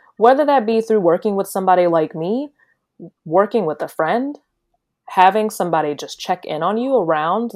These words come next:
these goals that you have set for yourself and the different ways that you want to show up. Like, I think that starting with those three things would be really helpful and could lead to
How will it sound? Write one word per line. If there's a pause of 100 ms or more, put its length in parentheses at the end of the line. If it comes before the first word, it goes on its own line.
these
goals
that
you
have
set
for
yourself
and
the
different
ways
that
you
want
to
show
up.
Like, (680)
I
think
that (100)
starting
with
those
three
things
would
be
really (100)
helpful
and
could
lead (100)
to